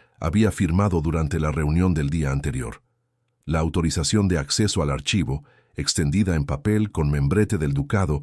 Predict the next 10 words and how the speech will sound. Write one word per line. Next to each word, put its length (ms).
y 100
firmada 480
de 140
su 180
puño 500
y 120
letra 400
frente 400
a 80
ella. 340